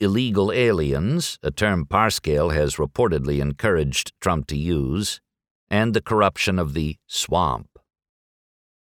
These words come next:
Beyond Facebook, the campaign is also investing in a texting platform that could allow it to send anonymous messages directly to millions of voters' phones without their permission.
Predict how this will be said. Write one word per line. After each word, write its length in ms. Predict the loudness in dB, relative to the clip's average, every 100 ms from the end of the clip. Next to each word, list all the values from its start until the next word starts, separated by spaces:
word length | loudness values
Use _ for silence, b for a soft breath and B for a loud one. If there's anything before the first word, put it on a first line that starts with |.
| _ _ 4
Beyond 420 | 6 6 4 2
Facebook, 560 | 0 0 -2 -2 -2
the 100 | -2
campaign 540 | -4 -2 -2 0 0 0
is 140 | 2
also 340 | 2 2 2 0
investing 520 | 2 2 0 -2 -2
in 100 | -2
a 80 | -2
texting 640 | -2 -2 -2 -2 -2 -2
platform 720 | 0 0 -2 -2 0 2 0
that 280 | 0 -2 -2
could 120 | -2 2
allow 300 | 2 4 2
it 80 |
to 100 | 0
send 300 | 0 0 0
anonymous 600 | 0 2 0 2 0 -2 -2
messages 600 | -2 -2 -2 -2 -2 -2
directly 540 | 0 0 0 -2 -4
to 120 | 0
millions 640 | 0 2 2 2 0 0 0
of 80 | 2
voters' 420 | 2 2 0 0
phones 640 | -2 0 0 0 -2 -2
without 320 | -2 0 0
their 160 | 0 -2
permission. 720 | -2 -2 0 -2 -6 -10 -16